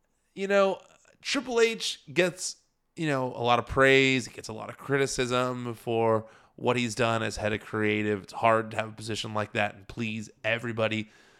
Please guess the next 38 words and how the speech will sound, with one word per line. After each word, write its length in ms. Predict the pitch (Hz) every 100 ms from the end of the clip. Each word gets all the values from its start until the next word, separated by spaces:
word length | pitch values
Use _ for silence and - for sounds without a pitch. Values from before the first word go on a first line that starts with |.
| _ _ _ _ -
But 100 | 156
one 260 | 220 269
thing 180 | 269 220
you 120 | 202
can 140 | 180 156
say 220 | 170 160
that 160 | 139 113
he 200 | 151 135
has 220 | 143 113
done, 500 | 123 120 120 113 113
and 160 | 104 113
if 220 | 110 -
you 300 | 113 117 117
tell 260 | 110 135 151
me 120 | 160
he 180 | 139 120
hasn't, 420 | 127 127 123 123
I'm 100 | 110
gonna 160 | 110 98
tell 300 | - 123 127
you 180 | 123 123
you're 320 | 117 107 98
an 160 | 101 104
idiot. 520 | 117 117 117 113 _ _ _ _ _ _ _
It's 220 | 143 139 -
that 260 | 147 139
he 160 | 139 233
has 100 | 202
strengthened 880 | - - 143 156 131 123 110 107 117 -
the 120 | 113
women's 380 | 113 123 120 110
divisions. 720 | 110 104 101 90 80 _ - _ _ _ _ _ -
He 100 | 160
has 120 | -
strengthened 760 | - 160 170 170 160 139 127 -
those 260 | 120 120 110
women's 500 | 113 120 113 110 110 -
divisions. 640 | 104 107 104 87 67